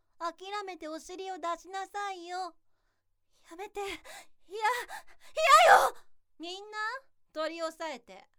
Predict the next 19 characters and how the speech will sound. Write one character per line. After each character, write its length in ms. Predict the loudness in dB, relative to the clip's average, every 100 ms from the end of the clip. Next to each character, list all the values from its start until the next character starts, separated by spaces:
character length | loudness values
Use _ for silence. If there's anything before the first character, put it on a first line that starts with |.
| _ _ _ _ _ _ _ _ _ -14
押 160 | -14
さ 120 | -10 -10
え 80 | -10
つ 140 | -14
け 100 | -12
ら 120 | -10
れ 100 | -12
た 120 | -16
弓 280 | -16 -14 -14
は 200 | -16 -18 _ _ _ -20
う 100 | -18
つ 200 | -18 -18
伏 80 | -16
せ 160 | -14
に 100 | -14
さ 140 | -14 -18
せ 160 | -18
ら 120 | -16 -16
れ、 160 | -16